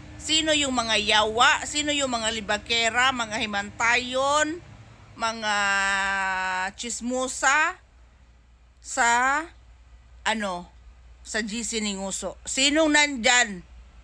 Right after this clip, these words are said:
Putang ina ninyo, magtrabaho kayo. Pag nakatanggap kayo ng abuloy sa iba, lalo pat may mga pabigay ng abuloy, kailangan minuminuto, andoon. Kapag nakatanggap kayo ng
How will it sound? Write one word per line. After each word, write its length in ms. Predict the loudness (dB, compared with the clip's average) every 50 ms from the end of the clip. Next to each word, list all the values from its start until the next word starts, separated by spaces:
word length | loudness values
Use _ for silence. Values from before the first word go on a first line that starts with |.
| -20 -20 -20 -20 -18 -10 -6
Putang 520 | -4 -4 -4 -2 0 2 2 2 2 0
ina 240 | 2 4 4 4 4
ninyo, 400 | 2 2 0 0 0 0 0 0
magtrabaho 800 | 0 -2 -2 0 0 2 4 6 6 6 6 4 2 -4 -6 -4
kayo. 480 | -2 -2 -2 -2 -4 -2 -2 -2 -2
Pag 160 | -2 -4 -6 -8
nakatanggap 720 | -6 -6 -4 -4 -2 -2 -2 -2 0 0 0 0 0 -2
kayo 320 | -2 0 0 0 0 0
ng 200 | 0 0 0 2 2
abuloy 560 | 2 0 0 -2 -4 -2 -2 -2 0 0 0 0 0
sa 80 | -2 0 -2
iba, 560 | -2 -4 -2 0 0 0 2 0 -2 -2 -4 -8 -14 -20 -20 -20 -20 -20 -20 -20 _ -20 -6
lalo 400 | 0 2 2 2 2 0 -2 -2
pat 240 | 0 -2 0 2
may 160 | 0 0 2 2
mga 240 | 2 2 2 2
pabigay 480 | 2 0 0 0 -2 0 2 2 4 4
ng 160 | 2 0 2 2 2 0
abuloy, 560 | 0 -2 -4 -4 -2 0 0 0 0 0 -2 -2
kailangan 640 | -2 -2 -2 0 2 2 2 2 2 0 0 0
minuminuto, 1120 | 0 -2 -2 -2 -2 -2 -2 -4 -2 -2 -2 -2 -2 -4 -4 -2 -2 0 0 0 0 0 0
andoon. 800 | 0 0 0 0 -2 -2 -2 0 2 4 4 4 4 2 -2 -10 -14 -18 -20 -20 -20 -6
Kapag 320 | -2 -2 0 0 -2 -4 -4
nakatanggap 720 | -4 -4 -4 -2 0 0 0 0 0 0 2 0 0 -2 -4
kayo 340 | -4 -2 -2 -2 -4 -4 0
ng 400 | 4 4 6 6 6 6 4